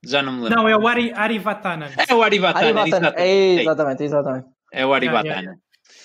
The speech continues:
Speaker 2: Pois o,
Speaker 1: Quatrocentos e cinco.
Speaker 2: o Toivonen foi, foi o que, o que infelizmente sofreu o trágico
Speaker 1: O,
Speaker 2: acidente.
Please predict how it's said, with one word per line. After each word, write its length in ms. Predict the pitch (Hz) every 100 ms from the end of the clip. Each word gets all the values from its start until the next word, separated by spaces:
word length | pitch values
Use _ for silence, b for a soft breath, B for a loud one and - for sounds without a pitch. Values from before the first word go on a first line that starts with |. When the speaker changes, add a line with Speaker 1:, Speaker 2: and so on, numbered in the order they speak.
| B
Speaker 2:
Pois 240 | 220 214 170
o, 40 |
Speaker 1:
Quatrocentos 380 | 214 202 190 208
e 100 | 208
cinco. 300 | 202 196 185
Speaker 2:
o 60 | -
Toivonen 480 | 208 190 226 226
foi, 360 | 208 - 208 196
foi 280 | - 208 190
o 120 | 175
que, 600 | - 190 180 180 175 170 190
o 60 |
que 120 | 139
infelizmente 760 | 185 - 180 160 175 175 170 170
sofreu 520 | 160 165 - 170 165
o 180 | 156 151
trágico 400 | 151 160 143 139
Speaker 1:
O, 40 |
Speaker 2:
acidente. 240 | 131 123